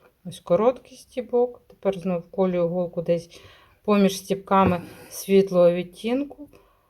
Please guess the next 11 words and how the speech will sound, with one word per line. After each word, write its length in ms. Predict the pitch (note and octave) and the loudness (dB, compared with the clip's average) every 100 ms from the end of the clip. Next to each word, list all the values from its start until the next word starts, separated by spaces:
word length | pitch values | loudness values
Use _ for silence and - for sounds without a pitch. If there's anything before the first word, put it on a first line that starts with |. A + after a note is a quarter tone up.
| _ F#3+ | _ -12
виколюю 880 | F3+ F3+ A3+ A#3+ C4 C4+ C4 B3+ B3 _ _ _ _ - | -10 -6 2 6 6 4 0 -2 -10 _ _ _ _ -8
у 120 | F3+ | -4
напрямку 680 | F3+ G3 G3+ A3+ G#3+ G3 | 0 -2 -2 -6 -6 -6
до 240 | E3+ F#3+ E3+ | -4 -2 -4
серединки, 880 | - F3 E3+ E3 A3+ C4 C4 A#3 A3 - _ _ _ | -2 0 0 0 -2 -2 -4 -8 -10 -18 _ _ _
приблизно 640 | G#3 G3 B3+ D#4+ D#4 C4+ | -4 0 2 0 -2 -2
на 340 | F#3 G3 G#3 G3 | 0 2 2 2
рівні 320 | G#3 G#3+ F3+ | 2 2 0
ось 160 | F3+ | -2
цієї 200 | G3 F#3+ E3+ | 0 0 0
лінії. 420 | D#3 D3+ D3 | -2 -4 -6